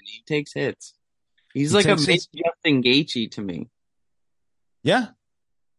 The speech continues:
Speaker 2: Yeah, I could see that. He doesn't get dropped, though,
Speaker 1: That
Speaker 2: man.
Speaker 1: actually wrestles.
Speaker 2: He doesn't get dropped. That's a big, that's gonna make a big difference here. Um, Brian Battle, this weight cut does kill him, too,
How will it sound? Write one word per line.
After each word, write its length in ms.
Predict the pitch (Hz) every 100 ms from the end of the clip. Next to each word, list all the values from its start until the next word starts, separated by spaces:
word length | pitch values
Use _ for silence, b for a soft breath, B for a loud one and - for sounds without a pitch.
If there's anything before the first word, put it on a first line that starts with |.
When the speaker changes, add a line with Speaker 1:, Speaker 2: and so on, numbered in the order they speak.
| -
Speaker 2:
Yeah, 280 | 110 127 139
I 80 | 123
could 160 | 139
see 200 | 127 110
that. 120 | 98
He 80 | 123
doesn't 240 | 156 160 160
get 140 | 160
dropped, 280 | 165 180 -
though, 60 |
Speaker 1:
That 80 | 120
Speaker 2:
man. 140 | 131 139
Speaker 1:
actually 240 | 135 135
wrestles. 580 | 120 123 - - - - _ _ _ _ _ _ _ _ _ _ _ _ _ _
Speaker 2:
He 120 | -
doesn't 260 | 98 104 113
get 120 | 117
dropped. 380 | 110 135 139 113
That's 180 | 110 101
a 60 |
big, 320 | 101 113 120 117
that's 140 | 110
gonna 160 | 135 131
make 160 | 127
a 40 | 120
big 280 | 110 117
difference 360 | 110 120 117 104
here. 300 | 101 78 95 _
Um, 400 | 104 107 101 101
Brian 260 | 98 131 131
Battle, 220 | 143 147
this 200 | 120 -
weight 180 | 131 139
cut 180 | 151 127
does 180 | 120 117
kill 280 | - 117
him, 180 | 107 92
too, 320 | 85 101 80